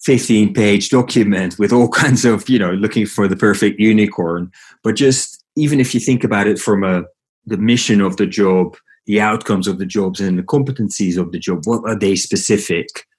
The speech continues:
to that role or to that team or department? And then it gives you something. A, it focuses the mind,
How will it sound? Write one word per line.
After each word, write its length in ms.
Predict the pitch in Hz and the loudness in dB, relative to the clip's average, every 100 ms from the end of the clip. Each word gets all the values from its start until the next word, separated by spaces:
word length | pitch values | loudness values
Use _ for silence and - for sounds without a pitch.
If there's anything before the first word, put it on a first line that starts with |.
| _ _ | _ _
to 140 | - 104 | -2 0
that 220 | 95 95 | 0 0
role 540 | 101 104 90 85 113 | 2 2 2 -2 -4
or 100 | 95 90 | -6 -6
to 160 | - | -4
that 240 | 82 80 - | -4 -6 0
team 340 | 147 127 117 | 4 6 4
or 100 | 85 | 2
department? 920 | 76 - 113 107 104 104 95 101 - - _ _ _ - | -4 -2 0 2 2 0 2 0 -4 -12 _ _ _ -2
And 140 | 127 | 2
then 160 | 139 156 | 2 2
it 160 | 117 - | 0 2
gives 220 | 143 113 | 2 4
you 100 | 120 | 2
something. 420 | - 110 104 104 | 2 0 0 0
A, 140 | 135 147 | 2 2
it 180 | 127 113 | 2 0
focuses 480 | 127 117 113 117 101 | 0 0 0 -2 0
the 80 | 107 | 0
mind, 400 | 95 117 165 | 2 2 2